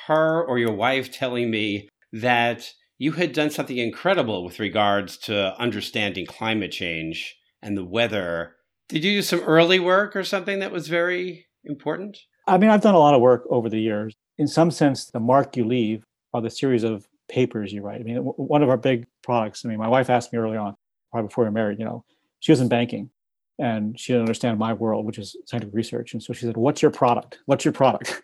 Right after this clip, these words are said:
Speaker 2: <laughs> In banking, you know what your products are. And so in, in my field, your products are research papers, because that's how you publish, and other scientists around the world read your papers, they learn, you read their papers.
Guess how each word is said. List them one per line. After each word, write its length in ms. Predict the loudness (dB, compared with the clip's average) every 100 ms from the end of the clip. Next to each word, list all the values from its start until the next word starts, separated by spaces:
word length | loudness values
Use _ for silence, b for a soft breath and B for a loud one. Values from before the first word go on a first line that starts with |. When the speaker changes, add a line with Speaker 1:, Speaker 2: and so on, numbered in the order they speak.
| B B
Speaker 2:
<laughs> 160 | B
In 120 | -2
banking, 300 | 4 4 4
you 80 | 2
know 60 | 2
what 100 | 2
your 80 | -2
products 400 | -4 -4 -4 -8
are. 240 | -10 -12 _ _ _ _ -6
And 100 | 2
so 220 | 6 6
in, 420 | 6 2 0 -2 _ _ _
in 140 | -2 2
my 140 | 2
field, 360 | 2 2 4 2
your 120 | -2
products 500 | 0 2 4 2 0
are 320 | -2 -2 -6 -10 _ _ _ -4
research 400 | -2 2 0 0
papers, 440 | 0 0 0 -6
because 340 | -4 -4 -4 0
that's 240 | 0 0
how 100 | 0
you 160 | 0 0
publish, 580 | -2 -2 0 -2 -4 -4
and 140 | -4 0
other 180 | 0 0
scientists 560 | 0 0 0 -4 -4 0
around 140 | 2
the 40 |
world 240 | 2 -2 -2
read 160 | -6
your 200 | -4 -4
papers, 500 | 0 0 0 -2 -2
they 140 | 0 0
learn, 360 | 0 0 -2 -4 _ _ _
you 100 | 0
read 160 | 2 4
their 180 | 2 2
papers. 440 | -4 -8 -12